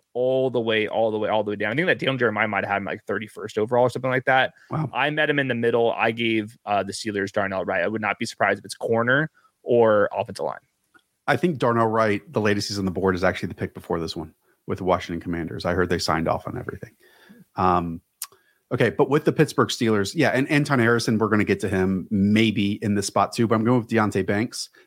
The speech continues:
Speaker 2: Now, Alex Kozora, um, I believe that's how you pronounce his name, does great job covering and has for a very long time, uh, as a fan,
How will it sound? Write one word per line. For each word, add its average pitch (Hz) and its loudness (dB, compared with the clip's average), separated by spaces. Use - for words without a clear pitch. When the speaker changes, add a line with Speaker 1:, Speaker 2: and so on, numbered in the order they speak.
Speaker 2:
Now, 101 2
Alex 104 0
Kozora, 131 2
um, 90 2
I 87 -10
believe 101 0
that's 92 -2
how - -6
you 92 2
pronounce 87 2
his 90 -2
name, 82 4
does - 2
great 101 0
job 92 4
covering 95 0
and 90 -4
has 98 2
for 104 2
a 90 2
very 95 2
long 90 0
time, 87 -2
uh, 80 2
as 98 -2
a 92 -2
fan, 90 0